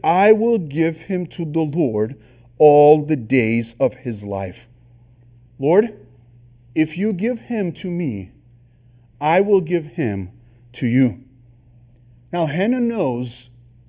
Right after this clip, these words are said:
that she's in the Levitical line, and that if she has a son,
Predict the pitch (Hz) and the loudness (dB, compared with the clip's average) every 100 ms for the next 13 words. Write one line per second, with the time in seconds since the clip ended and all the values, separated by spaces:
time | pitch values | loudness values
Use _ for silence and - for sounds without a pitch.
0 | - 131 143 - 196 208 196 165 156 139 | -8 -2 -2 -2 -6 -6 -6 -8 -6 -4
1 | 131 139 139 139 123 123 110 104 92 _ | -2 -2 -6 -8 -10 -6 -6 -6 -10 _
2 | _ _ _ _ _ _ - - 175 180 | _ _ _ _ _ _ -14 -4 0 0
3 | 185 202 - - 233 214 220 214 196 190 | 2 -2 -2 -6 -4 -2 -4 -4 -6 -6
4 | - 240 143 123 139 | -6 -8 -6 -6 -8